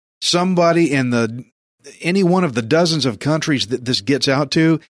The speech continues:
If we had to do this podcast to break through to just one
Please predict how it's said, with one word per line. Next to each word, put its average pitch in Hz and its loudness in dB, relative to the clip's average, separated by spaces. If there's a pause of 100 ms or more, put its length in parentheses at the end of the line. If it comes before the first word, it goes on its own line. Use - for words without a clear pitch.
(140)
If 131 -2
we 175 2
had 160 2
to 143 2
do 135 2
this 135 0
podcast 113 -2
to 117 -2
break 110 -2
through 120 -2
to 104 -6
just 101 -6
one 143 -4